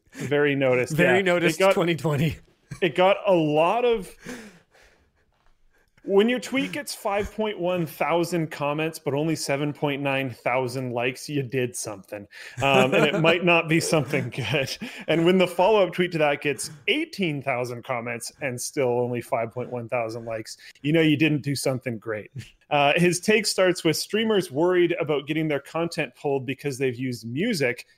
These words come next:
Speaker 1: which context for this, there was a lot of D M C A takedown emails that came from Twitch about people's back catalog, music being used in that back catalog that went out very recently. This is something we,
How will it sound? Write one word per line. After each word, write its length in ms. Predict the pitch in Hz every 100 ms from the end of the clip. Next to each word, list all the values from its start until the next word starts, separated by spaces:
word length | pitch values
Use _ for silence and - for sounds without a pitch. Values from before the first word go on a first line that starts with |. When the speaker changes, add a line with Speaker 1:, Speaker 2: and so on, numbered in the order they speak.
| _
Speaker 1:
which 220 | - -
context 560 | - 135 135 147 127 -
for 100 | 135
this, 360 | 123 160 196 - _ _
there 100 | 139
was 120 | 135
a 60 | 135
lot 280 | 131 139 139
of 120 | 123
D 180 | - 135
M 80 | 131
C 280 | - 139 127
A 140 | 127 123
takedown 500 | 135 123 - 120 123
emails 340 | 127 123 123
that 80 | -
came 200 | - 127
from 160 | 120 127
Twitch 440 | - 165 165 - _ _ _ _ _ _ _ -
about 240 | 143 139
people's 320 | 139 139 127
back 360 | 110 135 135 -
catalog, 580 | 143 127 127 127 123 120 - _ -
music 400 | 143 147 139 -
being 200 | 135 127
used 240 | 127 117
in 40 | 127
that 160 | 117
back 300 | 127 117 -
catalog 500 | 123 117 117 110 113
that 140 | 123 131
went 160 | 127
out 160 | 120 117
very 200 | 117 110
recently. 560 | 107 156 - 196 202 202 - _
This 160 | 143 -
is 40 |
something 360 | 147 123 135 117
we, 280 | 123 117